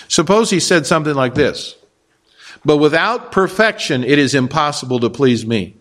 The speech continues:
Well, how hopeless would that be? We'd be in despair if he said, "But without perfection, it is impossible to please me."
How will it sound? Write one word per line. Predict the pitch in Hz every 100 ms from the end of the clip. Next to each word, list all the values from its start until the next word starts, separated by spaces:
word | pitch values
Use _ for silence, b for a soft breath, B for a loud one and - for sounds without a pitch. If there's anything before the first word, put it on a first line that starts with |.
| _ _ _ _ _ _ _ _ _ _ _ _ _ _ _ _ _ _ _ _
Well, | - 98 -
how | - 127 123
hopeless | 139 135 135 -
would | 123
that | 143 190
be? | 110 82 _ _ _ _ _ _ _ _ _ _ _ _ _ _ _ _ _ _ _ _ _ _
We'd | 127 180 127
be | 127 120 117 - - _ _ -
in | 127
despair | 131 127 - 175 208 107 - - b b b b -
if | 120
he | 143
said, | 127 151 123 110 - B -
"But | 139
without | 131 135 131 117
perfection, | 127 117 151 135 - 95 85 _
it | 117
is | 110
impossible | 117 104 123 110 - 104
to | 101
please | 98 117 101
me." | 104 90 -